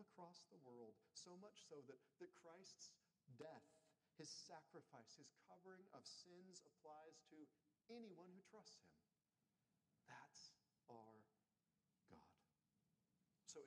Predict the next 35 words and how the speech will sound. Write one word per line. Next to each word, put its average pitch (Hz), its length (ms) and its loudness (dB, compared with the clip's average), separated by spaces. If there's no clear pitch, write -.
in 113 80 -6
Jacob 131 400 2
and 113 160 6
in 104 80 6
Joseph, 120 500 4
see 147 400 6
the 143 100 4
story 123 460 6
of 117 160 2
the 104 80 4
God 117 260 2
who 110 80 0
is 104 140 -2
present 135 380 0
with 110 240 4
and 139 100 -4
cares 120 320 4
for 117 160 -2
his 127 240 -2
people, 120 400 2
and 117 100 -2
then 120 160 0
realize 110 480 4
that 120 160 -8
that 143 220 -2
story 123 480 -4
is 117 140 -12
ultimately 117 500 -2
a 107 220 -6
part 113 180 6
of 101 80 -2
the 101 80 -2
story 101 480 2
of 95 160 -4
what 95 160 -4